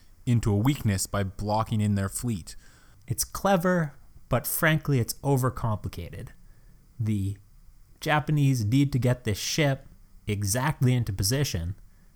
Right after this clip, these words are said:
Speaker 2: because if it's too far into the harbor, it'll be too easy for the Russians to just move it, pull it out. But if it's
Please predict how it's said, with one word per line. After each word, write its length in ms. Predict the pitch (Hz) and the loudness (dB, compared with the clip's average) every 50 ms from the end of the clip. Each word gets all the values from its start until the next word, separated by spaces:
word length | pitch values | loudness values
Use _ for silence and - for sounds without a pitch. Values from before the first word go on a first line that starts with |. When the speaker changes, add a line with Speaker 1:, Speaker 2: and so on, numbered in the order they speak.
| - - | -12 -8
Speaker 2:
because 240 | - - 120 104 | -4 -2 -2 0
if 80 | 107 107 | 0 -2
it's 120 | 101 - | -2 -4
too 220 | - - - 165 147 | -4 -2 0 0 0
far 400 | - - - 120 113 110 - - - - - | 0 0 0 0 0 0 -4 -8 -18 -8 -2
into 240 | - 160 190 170 170 | -2 0 0 2 0
the 120 | 123 104 | 0 0
harbor, 360 | - - 113 101 95 92 107 | 0 0 0 0 0 0 0
it'll 140 | 107 101 107 | 0 0 0
be 100 | 98 95 | -2 -2
too 300 | 92 - - - 156 139 | -4 -4 -2 2 4 4
easy 280 | 127 127 123 120 113 101 | 6 4 4 4 2 0
for 200 | - - 110 101 | -2 -4 -6 -4
the 100 | 95 98 - - - - - - | -4 -6 -8 -10 -20 -14 -6 -2
Russians 480 | 131 139 131 120 - - 120 113 104 - | 0 2 2 0 0 0 -2 -2 -2 -2
to 120 | - - 101 | -4 -6 -4
just 460 | 98 117 104 98 95 - - - - - - - - - - - - - - - - - - - - - - - - - - - - | -2 -2 -2 -2 -2 -2 -4 -6 -12 -16 -16 -18 -20 -20 -20 -20 -20 -20 -20 -20 -20 -20 -20 -20 -20 -20 -20 -20 -20 -20 -12 -4 -2
move 440 | 113 104 107 120 143 175 156 90 78 | 0 4 6 6 6 6 6 4 0
it, 200 | 78 101 - - - - - - - - | -4 -8 -10 -12 -16 -20 -20 -18 -2 4
pull 200 | - - 151 117 | 4 6 6 6
it 100 | 101 101 | 2 2
out. 340 | 123 147 139 95 82 95 - - - - - - - - - - - - - - - - - - - - | 2 2 2 2 0 -4 -6 -8 -12 -18 -20 -20 -20 -20 -20 -20 -20 -20 -20 -20 -20 -20 -20 -20 -6 0
But 140 | - 123 113 | 0 2 2
if 160 | 110 - - | 0 0 -2
it's 260 | 107 95 - - - | -4 -4 -4 -8 -10